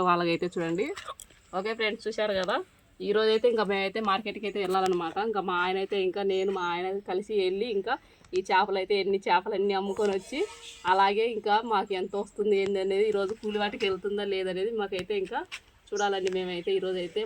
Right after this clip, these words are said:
మా ఆయన చేసిన వేటకైతే. ఓకే ఫ్రెండ్స్, చూశారు కదా ఈ వేట, మా ఆయన చేసిన వేట మీకు నచ్చినట్లయితే ప్లీజ్ అండి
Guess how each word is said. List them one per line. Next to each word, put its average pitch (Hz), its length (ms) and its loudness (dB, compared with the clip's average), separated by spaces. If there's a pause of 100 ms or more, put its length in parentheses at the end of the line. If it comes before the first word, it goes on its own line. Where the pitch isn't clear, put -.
మా 185 160 -2
ఆయన 180 240 -2
చేసిన 190 300 -4
వేటకైతే. 185 480 -6 (680)
ఓకే 233 200 0
ఫ్రెండ్స్, 240 260 0
చూశారు 233 340 -2
కదా 202 180 2 (680)
ఈ - 100 -4
వేట, 214 220 0 (540)
మా 180 100 0 (100)
ఆయన 220 240 2
చేసిన 220 260 0
వేట 214 220 0
మీకు 208 160 -2
నచ్చినట్లయితే 220 500 -2 (140)
ప్లీజ్ 311 340 4
అండి 269 160 -2